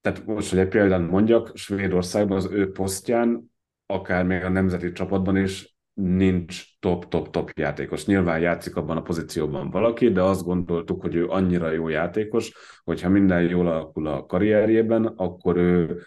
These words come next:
a svéd válogatottban is hosszú évekre abban a pozícióban játszani fog. Tehát akkor a klubnak úgymond mi akkorát tudtunk volna nyerni, vagy tudunk nyerni azon, hogyha ő befutja ezt a karriert, hogy megérte nekünk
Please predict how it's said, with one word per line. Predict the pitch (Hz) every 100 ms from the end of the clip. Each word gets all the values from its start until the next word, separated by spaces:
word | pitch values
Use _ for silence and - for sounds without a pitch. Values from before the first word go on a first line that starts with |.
| -
a | 92
svéd | 92 92 87
válogatottban | 87 90 90 87 - 92 87 87
is | 85
hosszú | 95 90 85
évekre | 82 80 80 85 85 87 -
abban | 82 76 80
a |
pozícióban | - 80 78 - 80 73 78
játszani | 76 73 - 82
fog. | 73 78 71 - - - _
Tehát | 95 87 -
akkor | 95 90 - 101
a | 95
klubnak | 104 92 92 92 92 - _
úgymond | 101 92 92 95
mi | 98 98
akkorát | 101 101 - 85 82 -
tudtunk | 90 87 82 78
volna | 82 82 80
nyerni, | 82 80 80
vagy | 76 78
tudunk | 95 90 85
nyerni | 85 82 80
azon, | 69 80 78 80
hogyha | 78 76 - 80 76 73 - - - _ _
ő | - 92
befutja | 92 95 90 87 85
ezt | 82 -
a | 73
karriert, | 78 92 113 117 117 - _
hogy | 92 87 87 87 -
megérte | 95 95 95 90 87 -
nekünk | 82 87 82 - 90 87